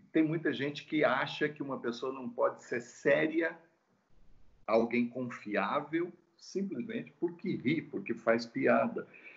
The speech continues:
porque, de repente, <laughs> usando, usando o púlpito da igreja numa homilia, numa pregação, é, é, colocar aquilo que, afinal de contas, é a nossa vida.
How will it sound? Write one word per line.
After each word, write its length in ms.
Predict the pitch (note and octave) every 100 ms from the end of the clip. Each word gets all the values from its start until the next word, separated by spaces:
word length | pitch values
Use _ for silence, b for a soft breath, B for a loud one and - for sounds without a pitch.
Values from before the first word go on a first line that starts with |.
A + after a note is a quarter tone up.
| B -
porque, 420 | A#2 - A#2+ A#2 -
de 240 | - D3
repente, 680 | C3+ C#3 E3+ E3 D3+ A#2+ A#2+
<laughs> 60 | C3+
usando, 720 | C#3 A#2 D#3 F3 D#3 A#2 A2+
usando 520 | B2 A#2 B2 D3 B2
o 60 | A#2+
púlpito 420 | - C#3 - -
da 140 | A2+ G2+
igreja 400 | A2+ D3 A#2 A2+
numa 300 | A2+ G#2+ G#2+
homilia, 680 | A#2 A2+ G2+ A#2 - A#2
numa 280 | G2+ G2+ G2
pregação, 880 | - G#2+ G#2 F#2+ - - C3+ D3+ - b b b -
é, 80 | B2+
é, 280 | - C#3+ D3 _ _ _ - - -
colocar 1040 | - F#3 F3 - E3 E3+ F#3+ G3 F#3+ G3 G3
aquilo 400 | F3+ F3+ G3+ G3+
que, 120 | G3 F3+
afinal 280 | F3 F3
de 120 | E3+ D#3
contas, 380 | F3 F3 D3
é 80 | D3+
a 80 | D#3+
nossa 360 | D#3 D#3+ - D3
vida. 520 | A#2+ F#3 G3 G2